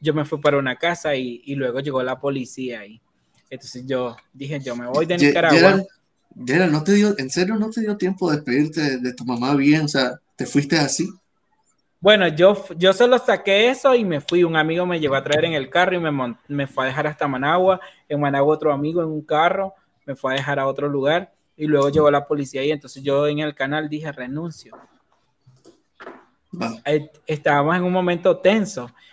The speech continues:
Speaker 1: Entonces, luego de eso, yo el veinticinco de diciembre llegué como a las dos de la mañana a mi casa, el veinticuatro.
Speaker 2: Ok.
Speaker 1: Llegué a mi casa, saludé y todo eso, obviamente estuvimos un ratito ahí y luego me tuve que ir.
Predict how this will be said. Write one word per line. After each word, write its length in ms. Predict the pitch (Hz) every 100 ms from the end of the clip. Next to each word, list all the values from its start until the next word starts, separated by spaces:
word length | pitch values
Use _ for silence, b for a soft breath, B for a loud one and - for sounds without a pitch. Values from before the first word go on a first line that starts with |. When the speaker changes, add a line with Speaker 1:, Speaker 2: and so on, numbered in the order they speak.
| b -
Speaker 1:
Entonces, 400 | 151 175 202 196
luego 340 | 196 185 196
de 280 | 202 190 185
eso, 240 | 175 190
yo 160 | 180 160
el 60 |
veinticinco 640 | 143 165 160 156 190 202 202
de 60 | 196
diciembre 460 | 180 190 180 151
llegué 200 | 131 123
como 220 | - 151
a 20 | 160
las 140 | 151
dos 120 | 151
de 60 | 156
la 100 | 160
mañana 320 | 156 147 131
a 20 | 120
mi 160 | 139
casa, 540 | - 151 123 - 117 - _ _ _ -
el 80 | 139
veinticuatro. 840 | 135 131 147 170 139 - 139 147 _ _ _ _ _
Speaker 2:
Ok. 320 | 139 127 113 123
Speaker 1:
Llegué 380 | 123 147 139
a 60 | 135
mi 120 | 143
casa, 500 | 143 170 165 156 151
saludé 640 | 147 139 131 127 147 165 170
y 120 | 139
todo 260 | 123 123 143
eso, 320 | 147 143 139
obviamente 460 | 123 127 131 131 135
estuvimos 340 | 127 127 127
un 60 | 139
ratito 380 | 131 131 135 143
ahí 240 | 151 156 b b -
y 100 | 151
luego 240 | 147 131
me 120 | 147 156
tuve 240 | 139 143
que 140 | 131
ir. 240 | 123 135